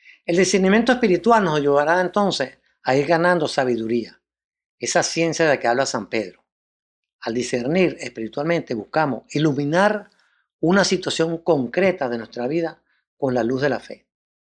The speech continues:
de manera que la elección que hagamos que vaya por el camino amoroso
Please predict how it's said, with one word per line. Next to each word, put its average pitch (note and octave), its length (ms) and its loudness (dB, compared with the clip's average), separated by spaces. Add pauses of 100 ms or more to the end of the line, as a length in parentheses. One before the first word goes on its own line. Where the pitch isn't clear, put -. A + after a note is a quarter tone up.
(320)
de B2 80 -4
manera C3 420 0
que F3+ 80 2
la D3+ 120 2
elección B2+ 440 -4
que F3 80 -2
hagamos E3+ 440 -2 (280)
que C#3 120 -4
vaya C#3+ 300 2
por D3 140 0
el A#2 140 -4
camino D3+ 420 -4
amoroso B2+ 600 -4